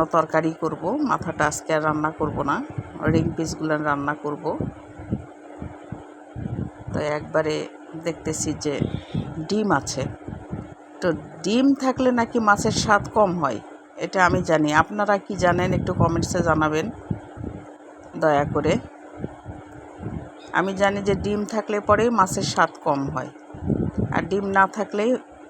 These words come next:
মাছের স্বাদ আরও বেশি হয়। তো যাই হোক, যেটা জানি সেটা বললাম, আপনারা একটু কমেন্টস করিয়েন যে সত্যিই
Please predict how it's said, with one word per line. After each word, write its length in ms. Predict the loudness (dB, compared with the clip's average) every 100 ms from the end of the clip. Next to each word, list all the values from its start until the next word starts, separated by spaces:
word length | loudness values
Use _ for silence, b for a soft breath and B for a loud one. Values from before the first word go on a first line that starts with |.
| -18 -20 -14 -4 4
মাছের 480 | 4 4 0 0 -2 -6 -10 -6
স্বাদ 280 | 2 6 6 4 -4 0
আরও 140 | 0 0
বেশি 240 | -2 -2 -4 -4
হয়। 160 | -4 -4 -6 -8 -18 -20 -20 -20 -20 -6
তো 60 | -2 4
যাই 140 | 4
হোক, 120 | 4 2 0
যেটা 200 | 2 4 6
জানি 220 | 4 2 -2
সেটা 180 | 0 0 2
বললাম, 320 | 2 4 4 2
আপনারা 260 | 2 2 2 0
একটু 140 | -4 0
কমেন্টস 300 | 2 2 -2 -4
করিয়েন 340 | -2 2 2 2 0 -6 -6 -6 -6 -6 0 4 4
যে 140 | 6 4 2 -4 -12 -6 0
সত্যিই 400 | 2 2 2 0